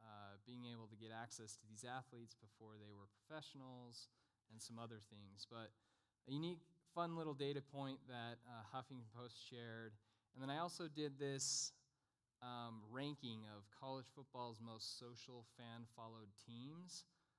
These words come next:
And, um, for all of you B Y U fans, I looked at Power Five conferences and Notre Dame, if you, so B Y U is excluded. Um,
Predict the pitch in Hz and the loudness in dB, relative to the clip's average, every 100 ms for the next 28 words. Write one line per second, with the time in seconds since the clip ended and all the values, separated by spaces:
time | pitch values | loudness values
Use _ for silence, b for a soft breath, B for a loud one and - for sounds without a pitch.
0 | b - 120 127 127 127 123 - - 123 | b -6 0 2 2 2 0 -4 -14 -8
1 | 117 113 110 - 139 139 127 123 123 127 | -6 -6 -8 -4 2 2 2 -2 -2 -2
2 | 120 123 - 113 110 107 - 113 117 135 | 0 -2 -4 -6 -4 -6 -6 -6 -4 -4
3 | 139 135 123 - - - 131 135 131 139 | -4 -2 -2 -4 -12 -6 0 2 0 0
4 | 123 113 - 123 - 120 - 117 107 - | -2 -2 -6 -6 -6 -8 -6 -6 -6 -8
5 | 117 113 113 110 107 101 101 101 92 90 | -6 -4 -4 -6 -8 -8 -8 -8 -10 -14
6 | - _ _ 107 - 90 92 - _ _ | -18 _ _ -20 -20 -18 -18 -20 _ _
7 | b b b - - - _ - 117 117 | b b b -18 -16 -18 _ -14 -6 -2
8 | 110 110 104 101 - 104 101 92 - B | -2 -2 -4 -4 -6 -8 -10 -12 -14 B
9 | B B B B B 123 120 113 107 104 | B B B B B 2 4 2 0 -4